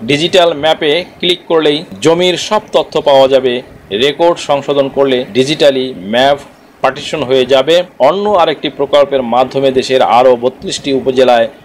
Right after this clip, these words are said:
বিডিএস অপারেশন শুরু করা হবে বলেও জানান প্রকল্প সংশ্লিষ্টরা। ডিএলআরএস পরিচালক মোহাম্মদ আব্দুল কাদের শেখ, মোহাম্মদ মমিনুর রশিদ, ঢাকার জোনাল সেটেলমেন্ট অফিসার মোহাম্মদ মিজানুর রহমান, ভূমি মন্ত্রণালয়,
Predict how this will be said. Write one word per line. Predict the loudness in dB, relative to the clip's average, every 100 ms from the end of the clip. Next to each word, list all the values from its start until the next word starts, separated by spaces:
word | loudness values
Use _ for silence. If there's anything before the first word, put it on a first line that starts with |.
| -20 -4
বিডিএস | 0 2 2 0 0
অপারেশন | -2 0 0 -2 -4
শুরু | -2 -2
করা | 2 2
হবে | 2 0 0
বলেও | 0 2 2
জানান | 2 2 2 0 -2
প্রকল্প | -2 2 2 2 0 -4 -4 -6
সংশ্লিষ্টরা। | -6 -6 -4 -4 -2 2 4 4 0 -4
ডিএলআরএস | 2 4 4 4 2 2 2 2 2 0 -6 -6
পরিচালক | -4 0 2 2 0 -4
মোহাম্মদ | -6 -4 2 2 2 -4 _ _ -4
আব্দুল | -2 -2 -2
কাদের | 0 0 -2
শেখ, | -2 -4 -6 -10 -6
মোহাম্মদ | -4 2 2 0 -6 -20 -20 -4
মমিনুর | 0 0 0 0 2 2
রশিদ, | 2 -2 -4 -8
ঢাকার | -4 -2 0 0 0
জোনাল | -2 2 2 0
সেটেলমেন্ট | -6 -2 0 2 0 -2 -6
অফিসার | -6 -2 0 0
মোহাম্মদ | 0 0 0 0 -8 -8
মিজানুর | -2 0 0 0
রহমান, | -4 -2 -4 -6 -12 -20 -8
ভূমি | -4 -2
মন্ত্রণালয়, | 0 -2 -2 -4 2 2 2